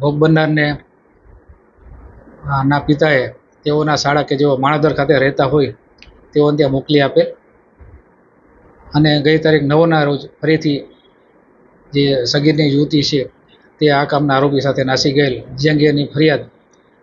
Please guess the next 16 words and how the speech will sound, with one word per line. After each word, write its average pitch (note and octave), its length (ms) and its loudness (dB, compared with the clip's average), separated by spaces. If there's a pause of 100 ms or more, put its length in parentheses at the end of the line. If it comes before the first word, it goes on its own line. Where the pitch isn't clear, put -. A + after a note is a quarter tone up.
(840)
માણાવદર C#3+ 320 2
પોલીસ D3 200 -2
સ્ટેશનમાં C#3 320 -4
થતાં B2+ 420 -2
માણાવદર C#3 380 0
પોલીસ C#3 200 -2
સ્ટેશનમાં C#3 640 -4 (440)
ગુનો C#3+ 180 2
દાખલ C#3+ 260 0
કરી D3+ 280 0
અને C3+ 460 -10
આગળની D3 260 2
તપાસ C3+ 340 -4
હાથ B2+ 140 -4
ધરેલી B2+ 280 0
છે. - 320 -10